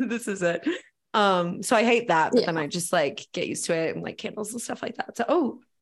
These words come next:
Speaker 2: Yeah. Well, yeah.
Speaker 1: <laughs>
Speaker 2: Last time you had the can-, or I had the candle and you didn't. Now you have the
Speaker 1: Yeah.
Speaker 2: candle and I don't.
Speaker 1: Yeah. Uh, should we tell people about it now that we've officially said it in a recording, or should we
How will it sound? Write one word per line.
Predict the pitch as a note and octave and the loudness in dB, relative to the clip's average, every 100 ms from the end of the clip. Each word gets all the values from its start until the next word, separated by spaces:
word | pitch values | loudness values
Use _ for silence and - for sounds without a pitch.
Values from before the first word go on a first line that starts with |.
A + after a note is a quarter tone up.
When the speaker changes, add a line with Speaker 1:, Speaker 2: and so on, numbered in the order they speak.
| - | 2
Speaker 2:
Yeah. | G#3+ G3+ B3 C#4 - | 4 6 4 4 2
Well, | A#3+ A#3 - | 4 4 6
yeah. | C4 B3 A#3+ | 6 6 6
Speaker 1:
<laughs> | G3+ | 6
Speaker 2:
Last | A3 - | 4 4
time | B3 B3+ B3 A#3 G3 - | 6 6 6 6 4 -2
you | - A3+ A#3+ A#3+ | 0 4 6 6
had | B3 | 6
the | B3+ | 4
can-, | C4 B3+ B3 - | 2 2 0 0
or | G3 F#3+ | 0 0
I | A3 | 2
had | A#3 | 0
the | B3 | 0
candle | A#3+ A#3+ A#3 G#3 | 0 0 0 0
and | G3+ | 0
you | G3+ | 0
didn't. | G#3 A#3+ - | 0 0 -2
Now | F#3+ | -4
you | F#3+ G3 | -2 -2
have | G3 | 0
the | F3 | 2
Speaker 1:
Yeah. | E3 F3 F#3 | 4 4 4
Speaker 2:
candle | G#3+ | 2
and | A#3+ | 0
I | |
don't. | B3 F#3 - _ _ - - | 2 0 -2 _ _ -16 -2
Speaker 1:
Yeah. | G#3 F#3 F3+ F#3+ - - | 2 4 4 2 -2 -2
Uh, | A#3 B3 | -2 0
should | - D#4 | 2 4
we | - | 2
tell | - C4+ G#3+ A3 | 2 4 4 4
people | C4 B3 B3+ | 0 0 2
about | A#3+ B3 | 4 2
it | B3+ | 2
now | G#3 F#3+ | 0 0
that | - | 0
we've | F#3+ F#3 - - | -2 -4 -12 -10
officially | - - G3 - F3+ | -6 -2 -2 0 -2
said | F3 F3 | 0 0
it | F3 | -2
in | |
a | F3 | -4
recording, | F3 F3 F#3 F#3+ F#3+ | -4 -4 -2 -2 -2
or | F3+ | -6
should | - F#3+ | -6 -6
we | G#3 | -8